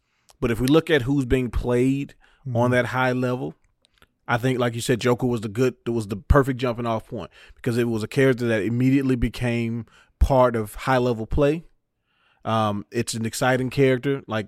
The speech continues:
Speaker 1: you know, it's just everything about Joker is like, just boom, something different, something dynamic. I think Terry is probably gonna be the person that is played second most, um,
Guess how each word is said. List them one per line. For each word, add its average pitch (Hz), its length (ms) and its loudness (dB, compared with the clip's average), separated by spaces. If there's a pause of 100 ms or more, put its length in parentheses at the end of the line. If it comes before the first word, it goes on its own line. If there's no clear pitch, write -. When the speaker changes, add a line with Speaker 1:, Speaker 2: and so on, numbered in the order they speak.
Speaker 1:
you 131 100 -2
know, 113 120 -2
it's 113 100 -2
just 123 180 -4
everything 143 300 2
about 123 240 2
Joker 117 260 0
is 107 120 -6
like, 101 180 -2 (580)
just 113 240 -8
boom, 123 280 0
something 117 320 -4
different, 123 360 2 (220)
something 120 280 -4
dynamic. 104 520 0 (380)
I 120 120 4
think 123 240 2
Terry 139 520 4 (160)
is 120 120 -4
probably 127 520 0
gonna 123 240 -2
be 123 100 -2
the 113 100 -4
person 117 380 0
that 107 140 -4
is 98 80 -14
played 117 560 -2 (400)
second - 440 -2
most, 131 520 -2 (800)
um, 101 540 -2